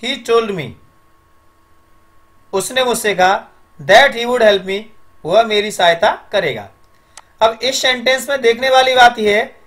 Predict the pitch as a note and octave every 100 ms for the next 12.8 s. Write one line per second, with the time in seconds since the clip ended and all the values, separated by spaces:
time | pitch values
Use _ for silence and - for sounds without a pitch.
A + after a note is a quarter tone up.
0 | _ - A#3 C4 C4+ A3 A#3 E3 - -
1 | - - _ _ _ _ _ E3+ G#3 A3+
2 | B3 A#3+ A#3 A3+ A3 - G#3 G#3+ - _
3 | _ _ _ _ - F#3 F3+ E3 C#3 -
4 | _ _ _ _ _ _ _ _ _ _
5 | _ F3 F#3 - G#3+ C4 B3 A3+ F3+ C3
6 | - - - F#3 F#3 D#3 C#3 C#3 B2+ G#3
7 | - _ _ _ _ - _ _ _ _
8 | _ _ - D#3 B3 - _ _ _ _
9 | _ _ - B3+ B3+ B3+ A#3 C4 B3+ C4+
10 | B3 A#3 C4 C4 C4 C4 C#4+ - - _
11 | _ _ _ _ _ - G3+ A#3+ C4+ A#3+
12 | _ - A3 A3 A3+ G#3+ G#3+ A#3+